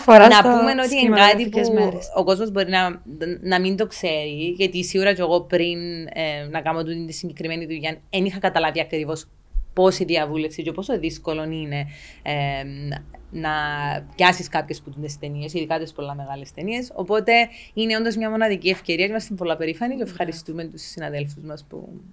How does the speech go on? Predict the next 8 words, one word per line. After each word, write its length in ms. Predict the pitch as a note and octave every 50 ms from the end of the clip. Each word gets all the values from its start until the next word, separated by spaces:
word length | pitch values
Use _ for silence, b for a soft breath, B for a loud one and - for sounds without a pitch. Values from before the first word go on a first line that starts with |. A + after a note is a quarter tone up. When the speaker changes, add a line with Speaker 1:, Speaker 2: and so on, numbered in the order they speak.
| - -
Speaker 3:
Μπράβο, 300 | F#3+ F#3 F#3+ G3 G3 F#3+
Speaker 2:
ναι. 140 | F#3 F#3 F3+
Speaker 3:
μπράβο. 460 | F3+ F3+ F#3 G3 F#3+ F#3+ F3 F3+ F3+ - _ _ -
Speaker 1:
Κυπριακές 960 | - A3 - - A3+ A#3 A3+ A3+ A3+ - B3 C4 C4+ C#4 C#4 C#4 C#4 C#4 - - -
παραγωγές 400 | - B3+ C4 B3 B3+ B3+ C4+ C#4 -
θα 120 | - G3
δούμε; 180 | F#3 G#3 A#3+ D4 D4 - -
Speaker 2:
Μμμ. 300 | F#3+ F#3+ F#3 G#3+ A3+